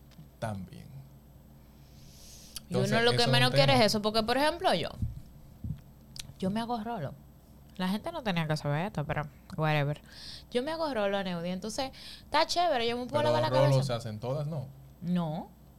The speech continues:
Speaker 2: Hay gente que se da blower directo. Que sale, o sea, se lava la cabeza y se da blower directo. ¿Tú
Speaker 1: Ah.
Speaker 2: creías que todo el mundo se hacía rola?
Speaker 1: Sí.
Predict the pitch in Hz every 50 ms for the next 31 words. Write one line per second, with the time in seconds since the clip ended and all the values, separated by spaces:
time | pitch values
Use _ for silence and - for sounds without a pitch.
0 | - - - - - - - - - - - - - 185 202 226 208 196 190 185
1 | 185 185 180 208 175 165 165 165 165 160 160 156 147 147 147 143 170 175 - 359
2 | 415 - - - - - - - - - - - - - - - 208 196 196 190
3 | 165 165 170 165 - 175 175 - 165 156 - - 165 151 147 151 180 233 277 330
4 | 349 359 359 359 359 381 359 359 349 - - 214 185 180 175 175 180 180 185 185
5 | 190 202 220 208 160 - - - - - - - - - - - - - - -
6 | - - - - - - - - - - - - - - - - - - - -
7 | - 277 330 330 349 359 392 392 415 403 403 392 381 381 381 381 381 359 392 359
8 | - 392 370 370 370 381 403 427 453 - - - - - - - - - - -
9 | - - - - - - - - - - - - - - - - - - - -
10 | - - - - 135 156 226